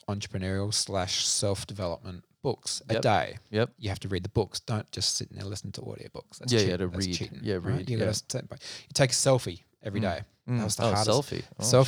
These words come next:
Speaker 2: shit.
Speaker 1: every day.
Speaker 2: I didn't know about that part.
Speaker 1: So millennials love it, but you gotta take a selfie every day.
Speaker 2: Yeah. What kind
Speaker 1: Um,
Speaker 2: of a selfie? Just a selfie of yourself?
Speaker 1: progre-, progress
Speaker 2: Like,
Speaker 1: shot.
Speaker 2: yeah. Oh, progress shot.
Speaker 1: You don't have to upload it anywhere. And th-,
Speaker 2: Oh, right. Yeah.
Speaker 1: you just, you gotta take it for yourself.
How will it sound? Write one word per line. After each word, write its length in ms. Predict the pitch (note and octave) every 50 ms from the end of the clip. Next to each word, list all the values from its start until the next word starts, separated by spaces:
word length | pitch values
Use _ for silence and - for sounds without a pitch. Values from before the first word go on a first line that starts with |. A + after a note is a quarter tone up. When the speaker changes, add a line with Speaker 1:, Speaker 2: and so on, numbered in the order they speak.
| C3+ A2
Speaker 2:
shit. 40 | G#2+
Speaker 1:
every 200 | A#2 A#2 A#2+ A#2 G#2+
day. 80 | G2
Speaker 2:
I 80 | F2+ A2
didn't 140 | A2+ A2 G2
know 80 | G2+
about 200 | G2 F#2+ G2 -
that 160 | G#2 G#2 -
part. 140 | - - G2
Speaker 1:
So 140 | G3 G#3+ A3+
millennials 460 | A3+ A#3 G#3+ A3+ A#3 A3+ A3+ G3+ D3
love 180 | A#2+ A#2 B2+ D3
it, 100 | - - _
but 220 | B2 A#2+ G2 -
you 100 | B2 B2
gotta 140 | C3+ D#3+ E3+
take 200 | - - D#3 D3+
a 20 | -
selfie 260 | - - - C3 A#2
every 120 | A2 B2
day. 260 | - D#2+ C#2 B2 - -
Speaker 2:
Yeah. 240 | A2+ G#2+ G2 F#2+ - - - - - _ _
What 80 | C#3 C3
kind 160 | B2 B2+ C3
Speaker 1:
Um, 40 | C3
Speaker 2:
of 60 | B2 A#2
a 40 |
selfie? 240 | - - G2 - -
Just 200 | G2 G#2 - -
a 20 | G2
selfie 320 | - G#2+ G#2 - G#2+ G#2
of 100 | G2+ -
yourself? 220 | G2 - - A2 B2+
Speaker 1:
progre-, 200 | D3+ C3+ C#3+ - -
progress 320 | - D#3+ C#3 C3 G#2+ - -
Speaker 2:
Like, 160 | - G#2+ G2+
Speaker 1:
shot. 40 | G#2+
Speaker 2:
yeah. 100 | G2 - - _
Oh, 120 | B2 A#2+ G#2+
progress 320 | - C3+ C3 G#2 G#2 -
shot. 180 | - - - - _ -
Speaker 1:
You 60 | C3+
don't 80 | D#3+ F#3
have 100 | G3+ -
to 100 | - G#3
upload 240 | G3+ G3 F#3+ G3+ G3+
it 80 | G3+ G3
anywhere. 400 | G3 G#3 G3 G3 G3+ G3+ G3 F#3 F3 - _ _ _ -
And 100 | E3+ F3
th-, 120 | - - - - - -
Speaker 2:
Oh, 160 | G#2+ G2+ G2
right. 180 | G2 G2 F#2 - - - - -
Yeah. 160 | - G2 F#2
Speaker 1:
you 80 | E3+ D#3+
just, 260 | - E3 D3+ - - - _ _
you 140 | - C3+ B2+
gotta 140 | - D3+ C3 -
take 180 | - C#3 C#3 C3+
it 80 | -
for 100 | - -
yourself. 440 | A#2+ A#2 - - - - - - -